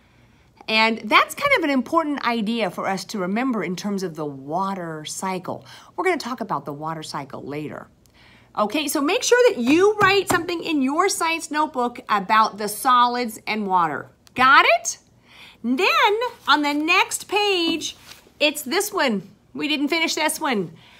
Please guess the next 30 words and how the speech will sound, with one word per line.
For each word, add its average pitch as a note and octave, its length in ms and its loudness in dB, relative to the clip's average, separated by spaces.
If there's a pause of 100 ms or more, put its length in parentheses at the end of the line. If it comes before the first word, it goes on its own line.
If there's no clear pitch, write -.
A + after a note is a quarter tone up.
(240)
Record D4+ 580 4
what F#4 180 2
your E4+ 100 2
dry A#3+ 600 4
solid D4 480 6
looks A#3 300 -2
like. G3 420 -2 (680)
And A#3+ 320 2
so B3 140 0
I G#3 200 2
drew B3 220 -2
a G#4 40 0
picture F4 420 -4
'cause C#4 160 -2
I A3+ 140 6
did C#4+ 180 -2
the F4+ 80 -4
salt. C#4 500 6
I A#3 120 0
drew B3+ 260 -4
this, A#3+ 220 -2 (120)
some A#3 180 -4
salt - 440 2
crystals. C#4+ 640 -4 (540)
And C#4 180 2
I C#4 280 0
said B3 440 -2
the A#3 160 -2
solid D#4+ 720 4
looked C4+ 480 2